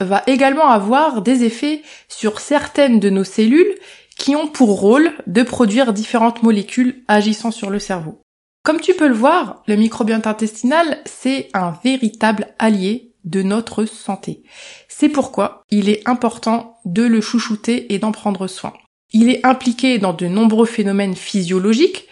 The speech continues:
donc il n'est pas étonnant qu'il soit impliqué dans de nombreuses pathologies quand il est perturbé,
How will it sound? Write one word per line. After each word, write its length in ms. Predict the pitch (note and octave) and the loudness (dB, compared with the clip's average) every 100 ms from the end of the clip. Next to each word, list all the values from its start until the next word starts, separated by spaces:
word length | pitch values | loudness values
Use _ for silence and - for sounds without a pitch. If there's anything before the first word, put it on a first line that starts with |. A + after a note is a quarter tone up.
| _ | _
donc 480 | F3 G#3+ D4+ - - - | -2 0 0 -4 -12 0
il 140 | G3+ | 2
n'est 120 | G3 | 2
pas 160 | G3 C4+ | 2 0
étonnant 520 | C4+ B3 A3 A3+ C#4+ - | 2 2 2 2 -2 -6
qu'il 160 | - A3 | 0 0
soit 240 | G3+ G3 | 0 -2
impliqué 440 | A#3+ A#3 G#3+ C4 | -2 -2 -2 0
dans 120 | G#3+ E3+ | 0 0
de 140 | F3+ | 0
nombreuses 460 | F#3+ A#3 G#3+ B3+ - | 2 2 2 0 0
pathologies 800 | A#3+ A#3+ A#3+ G#3+ G3+ A#3+ D4 - | -2 0 0 2 2 0 -4 -8
quand 240 | F#3+ F#3 | -10 -4
il 100 | G#3+ | 0
est 280 | A#3+ - _ | 0 -2 _
perturbé, 640 | - A#3+ - G3 F3 A#3+ | -4 -4 -4 -4 -2 -4